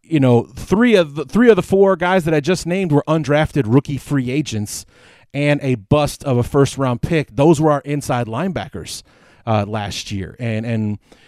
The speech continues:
one of the biggest holes we had on the defense was that interior, was the middle of the field, whether it be in coverage or, you know, each one of those guys had their own kind of specialty. One was better with the run than he was with the pass, and,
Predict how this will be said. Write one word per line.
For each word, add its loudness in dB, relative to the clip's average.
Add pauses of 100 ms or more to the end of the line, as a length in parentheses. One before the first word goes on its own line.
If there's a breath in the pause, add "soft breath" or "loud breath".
(160 soft breath)
one 4
of 2
the 2
biggest -2
holes 4
we 0
had -4
on 0
the -4
defense -6
was -2
that 0
interior, -2
was -6
the -2
middle 2
of -2
the 2
field, -2 (380 soft breath)
whether 6
it 4
be -2
in -4
coverage 2
or, 2 (220 soft breath)
you 2
know, 6
each 0
one 4
of 0
those 2
guys -2
had -2
their 2
own 2
kind -4
of -6
specialty. -2
One 2
was 2
better 0
with 2
the -4
run 2
than 0
he 0
was 0
with -2
the -4
pass, -4
and, -2